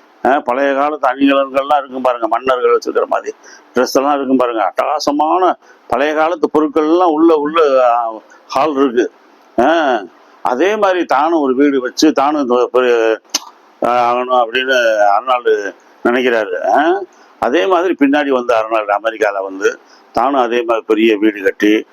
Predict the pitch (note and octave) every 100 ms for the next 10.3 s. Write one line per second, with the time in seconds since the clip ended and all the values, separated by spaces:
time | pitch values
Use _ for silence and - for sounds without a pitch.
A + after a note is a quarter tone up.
0 | - _ - A2+ A2+ G#2 A#2 C#3+ C3+ C3
1 | B2+ A#2+ B2+ A#2+ A#2+ C3 C#3 C3+ A2 G#2+
2 | G#2 F#2 - _ - - A2 A#2+ - D3+
3 | C#3 B2+ A#2+ G2 G#2 C#3 - C3+ B2 A2+
4 | A2+ G2+ E2+ - _ - D3 F3 E3 D3+
5 | D3+ C#3 C3+ C3+ C#3 E3+ F3+ E3+ C3+ C#3
6 | C3 B2+ A#2+ A2 F#2+ - - _ _ -
7 | _ - - G#2 B2 D3 C#3+ C3+ B2+ B2+
8 | A#2+ C3 C#3 C3 A2+ B2 C3+ - _ _
9 | _ - A#2+ C#3 C3 B2+ B2 A#2+ A#2 A#2
10 | A#2+ C3 C3+